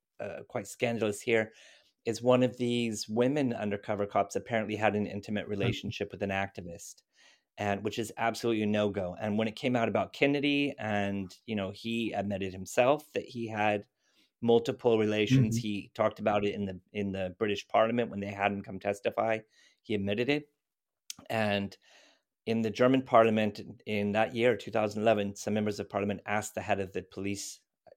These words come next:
Speaker 1: the, his name is Jörg Zierke, and they said, "Is that allowed, this kind of sexual relations here?" And he said, "Absolutely not." He said, um, something like this, "Geht gar nicht. It's, it's a no-go," or "Absolutely not."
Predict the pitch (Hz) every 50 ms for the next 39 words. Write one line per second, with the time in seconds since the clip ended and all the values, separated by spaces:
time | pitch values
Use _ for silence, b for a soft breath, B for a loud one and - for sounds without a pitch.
0 | _ - 104 92 92 95 95 90 82 107 113 95 - 104 101 98 92 - - 101
1 | 101 101 101 104 98 90 _ - - 98 101 101 101 - 95 87 - b b b
2 | b b b b b b b _ 110 104 101 101 98 98 95 - - 107 101 104
3 | - - 123 127 117 - - 123 113 107 107 107 107 104 104 101 95 95 98 -
4 | - - 107 104 101 95 92 - - - _ _ _ _ _ - - - 110 -
5 | - 110 110 107 120 156 156 - 110 - - 107 101 98 98 110 104 - 117 110
6 | - - 117 113 113 101 - - 113 92 101 104 98 107 104 98 92 90 - -
7 | - 101 95 - - 110 101 101 95 - - 104 101 98 98 95 - - 107 104
8 | 107 104 101 95 - 98 - - - 117 110 98 - 101 101 98 95 90 - -
9 | 92 - - _ - 110 101 - - 101 101 98 101 101 98 92 101 92 87 87
10 | 87 90 87 90 - _ - 104 101 - - 101 95 - 98 92 92 95 92 85
11 | - _ _ -